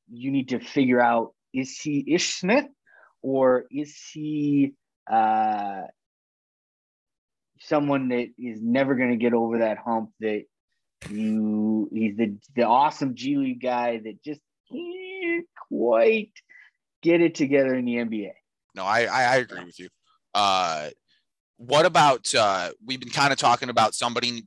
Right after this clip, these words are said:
Speaker 2: somebody obviously is, is, is going to go. They're going to make some moves. Uh, so let's, let's talk about a couple of those moves that have been floating around in the Pistons, like, ether. Uh, the two that are the, the big ones right now is, uh, is Ben Simmons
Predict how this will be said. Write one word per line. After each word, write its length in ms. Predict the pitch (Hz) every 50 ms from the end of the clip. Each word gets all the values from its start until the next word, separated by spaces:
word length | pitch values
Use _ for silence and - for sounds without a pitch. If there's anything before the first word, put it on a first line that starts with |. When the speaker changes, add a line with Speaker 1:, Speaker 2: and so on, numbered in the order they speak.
| _
Speaker 2:
somebody 400 | - - - 120 123 120 123 120
obviously 460 | 123 117 113 117 120 - - 120 113 117
is, 180 | 110 - -
is, 240 | - 120 113 - - -
is 160 | 113 110 -
going 440 | - - 127 127 139 139 139 139 135
to 160 | - 131 117
go. 380 | - 113 101 101 98 98 101 104
They're 160 | 104 101 98
going 340 | - 127 123 127 131 127 123
to 60 | 120
make 240 | 113 110 107 107 -
some 240 | - - 104 95 92
moves. 500 | 90 87 90 90 90 90 - - - _ - - _ _ -
Uh, 420 | - 98 92 92 85 78 71 67 58 - _ _ - _
so 140 | - - 139
let's, 320 | 127 151 165 - - -
let's 160 | 190 208 -
talk 280 | - - 190 160 180 -
about 200 | 190 165 156 131
a 40 | 123
couple 260 | - 156 - - 139
of 60 | 131
those 180 | 131 127 117 123
moves 280 | 127 127 139 147 139
that 60 | - 135
have 60 | 120
been 100 | 120 110
floating 380 | - - 117 117 117 101 117
around 420 | 113 107 107 107 107 107 110 107 104
in 140 | 104 113 107
the 80 | 104
Pistons, 680 | - - - 117 110 - - 117 110 104 101 98 - -
like, 200 | 98 92 87 - - -
ether. 480 | - 113 113 113 - 113 101 90 85 - _ - _ _ _ _ -
Uh, 320 | - 101 101 95 85 80 76
the 140 | 95 110 110
two 460 | - - - 156 156 160 170 170 170
that 260 | 147 143 135 127 113 - _ _ - -
are 180 | 113 113 113
the, 240 | 117 107 113 110 107 101 -
the 60 | 107
big 240 | 101 127 123 127 123
ones 280 | 120 117 113 110 -
right 220 | 110 107 107 107 98
now 320 | 101 95 95 92 90 90 _ _ _ _ _ _ _
is, 260 | - 104 101 95 - 104
uh, 160 | 95 90 87 80
is 200 | 101 104 - -
Ben 260 | - 117 120 131 139
Simmons 600 | - - 135 131 123 127 127 131 139 - -